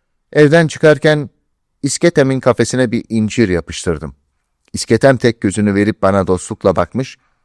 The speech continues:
incir çekirdeğini kırmaya çalışıyordu. Onu ev duvarının bir kenarına çaktığım çiviye asmış yola çıkmıştım.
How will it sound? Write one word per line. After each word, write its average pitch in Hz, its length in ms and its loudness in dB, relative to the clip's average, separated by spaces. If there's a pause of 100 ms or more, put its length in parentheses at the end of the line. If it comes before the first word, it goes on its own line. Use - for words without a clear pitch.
(100)
incir 135 320 0
çekirdeğini 107 580 -2
kırmaya 95 380 0
çalışıyordu. 78 680 -8 (720)
Onu 165 360 4 (360)
ev 156 180 4
duvarının 139 480 2
bir 123 60 -6
kenarına 127 440 -2
çaktığım 120 420 -4
çiviye 117 320 0
asmış 113 460 -2
yola 101 200 4
çıkmıştım. 73 540 -12